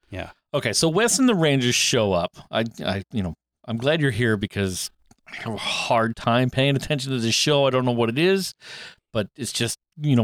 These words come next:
Speaker 1: Oh,
Speaker 2: maintaining
Speaker 1: I know what it is.
Speaker 2: consciousness.
Speaker 1: It's terrible. <laughs>
Speaker 2: Okay. So they're standing there. The three of them and a baby are standing in the road, and then someone starts shooting at the overturned truck because they weren't shooting at them.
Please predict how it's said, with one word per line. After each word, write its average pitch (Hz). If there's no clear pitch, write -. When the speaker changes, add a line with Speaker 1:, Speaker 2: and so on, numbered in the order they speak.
Speaker 1:
Oh, 127
Speaker 2:
maintaining 143
Speaker 1:
I 120
know 170
what 101
it 87
is. 90
Speaker 2:
consciousness. -
Speaker 1:
It's -
terrible. -
<laughs> -
Speaker 2:
Okay. -
So 139
they're 175
standing 139
there. 80
The 127
three 180
of 196
them 160
and 135
a -
baby 95
are 98
standing 143
in 135
the 123
road, 90
and 107
then 107
someone 208
starts 165
shooting 170
at 131
the 107
overturned 123
truck 87
because 131
they 151
weren't 214
shooting 269
at 175
them. 104